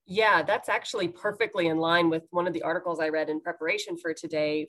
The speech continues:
from DePaul Online dot com,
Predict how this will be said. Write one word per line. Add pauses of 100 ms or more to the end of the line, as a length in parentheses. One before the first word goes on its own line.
from
DePaul
Online
dot
com,